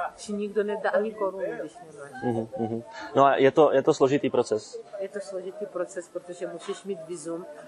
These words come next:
Speaker 1: ale naštěstí já mám trvalý pobyt, který mi končí dva tisíce dvacet čtyři. Trvalý ten zelený průkaz, ale letenku, člověk na letenku nemá.
Speaker 2: Mhm, mhm.
Speaker 1: Nemá na letenku.
Speaker 2: No a jsi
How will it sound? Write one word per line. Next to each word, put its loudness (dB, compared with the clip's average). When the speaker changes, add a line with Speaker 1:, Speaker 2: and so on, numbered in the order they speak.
Speaker 1:
ale 6
naštěstí 0
já 4
mám 0
trvalý 2
pobyt, -2
který 0
mi -6
končí -4
dva 0
tisíce -10
dvacet -6
čtyři. -2
Trvalý 2
ten 0
zelený 2
průkaz, -4
ale 0
letenku, 4
člověk 0
na -4
letenku -2
nemá. 0
Speaker 2:
Mhm, 2
mhm. 2
Speaker 1:
Nemá -2
na -8
letenku. -12
Speaker 2:
No 10
a 10
jsi 4